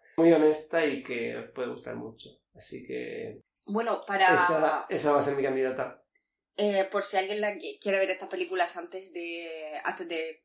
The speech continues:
Speaker 2: escuchar el siguiente podcast, Mediados de los noventa está para alquilar en, en Filmin. ¿Y la apuesta?
Speaker 1: Ya no está en Amazon,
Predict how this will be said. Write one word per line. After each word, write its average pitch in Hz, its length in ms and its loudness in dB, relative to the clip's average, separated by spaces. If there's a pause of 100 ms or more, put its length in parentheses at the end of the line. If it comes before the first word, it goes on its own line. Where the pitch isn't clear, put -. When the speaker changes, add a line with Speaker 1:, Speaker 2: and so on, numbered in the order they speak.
Speaker 2:
escuchar - 420 -10 (140)
el 156 280 -10
siguiente 170 320 -10
podcast, 196 480 -12 (280)
Mediados 196 240 -2
de 202 60 -2
los 202 100 -6
noventa 202 400 -4
está 185 380 -4
para 175 200 0
alquilar 175 460 -2
en, 156 340 -14 (540)
en 151 400 -12
Filmin. 214 500 -12 (800)
¿Y 202 320 -8
la 180 120 -2
apuesta? 208 440 -10 (320)
Speaker 1:
Ya 160 180 4
no 180 100 4
está 151 360 6
en 135 80 4
Amazon, 143 640 2